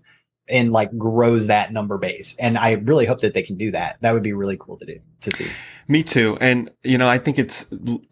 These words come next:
Speaker 2: in looking historically at projects, um, we often see, you know, how, you, how, like, you were talking about this big fomo into, like, a project,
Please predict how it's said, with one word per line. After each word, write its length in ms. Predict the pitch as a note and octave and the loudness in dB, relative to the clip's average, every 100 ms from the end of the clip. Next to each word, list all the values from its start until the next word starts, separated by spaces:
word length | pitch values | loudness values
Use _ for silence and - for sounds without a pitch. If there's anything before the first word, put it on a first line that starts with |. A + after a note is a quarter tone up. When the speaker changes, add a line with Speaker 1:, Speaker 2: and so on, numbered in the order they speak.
| - | 2
Speaker 2:
in 160 | B2+ | 2
looking 400 | B2+ C3 D3+ A#2+ | 2 0 -2 0
historically 560 | A2+ A#2 B2 A#2 A2+ A2+ | 0 0 2 2 2 0
at 80 | - | 0
projects, 720 | G#2+ G2 G2 A2 - - - | 0 0 0 -2 -4 -10 -10
um, 340 | - G#2+ G2 G2+ | -6 -4 -4 -4
we 140 | - A#2 | 2 4
often 280 | A#2 B2+ | 4 2
see, 440 | A2+ - A2+ A2 A2 | 0 0 0 -2 -2
you 120 | A#2+ | 0
know, 80 | A2+ | 2
how, 100 | A2 | 2
you, 140 | A2 | -2
how, 220 | G2+ A2 A2 | -2 0 0
like, 140 | G#2+ | 0
you 40 | |
were 60 | A2 | -2
talking 280 | A2+ G#2+ A2+ | -2 -4 -2
about 240 | G#2 G2 | -2 -2
this 220 | G#2 G2+ | -4 -6
big 520 | - G#2+ A2 A2 - - | -4 0 0 0 -6 -14
fomo 680 | - B2 A#2 A#2 A#2 B2+ - _ | 0 2 4 4 4 0 -6 _
into, 720 | - A#2+ A#2 - A2+ A2+ A2 G#2+ | -2 -2 0 0 0 0 -6 -4
like, 300 | A2 G#2 - | 0 0 0
a 80 | A2+ | -2
project, 580 | A#2 G#2 G#2+ A#2+ A#2 | 2 2 2 2 0